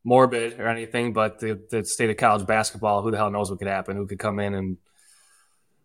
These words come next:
you know, gotta keep, keep Chucky here, Connor here, Tyler, you know,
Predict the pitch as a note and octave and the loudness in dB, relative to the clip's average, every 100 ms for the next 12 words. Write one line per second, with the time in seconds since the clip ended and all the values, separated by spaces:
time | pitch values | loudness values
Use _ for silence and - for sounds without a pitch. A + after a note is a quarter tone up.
0 | _ _ - A2 G2+ F#2+ - - A2 A2+ | _ _ -2 0 0 -4 -10 -10 2 2
1 | - C#3 - _ _ _ _ - D3 F3 | 6 4 2 _ _ _ _ 2 6 6
2 | D#3 D#3 D3+ D3+ C#3+ D3 C#3+ C#3 C#3+ C#3 | 6 4 0 -2 0 2 4 2 0 -2
3 | C3+ B2+ - C#3 C3 C3 B2+ A#2+ B2 | 0 -2 0 0 0 -6 -2 0 0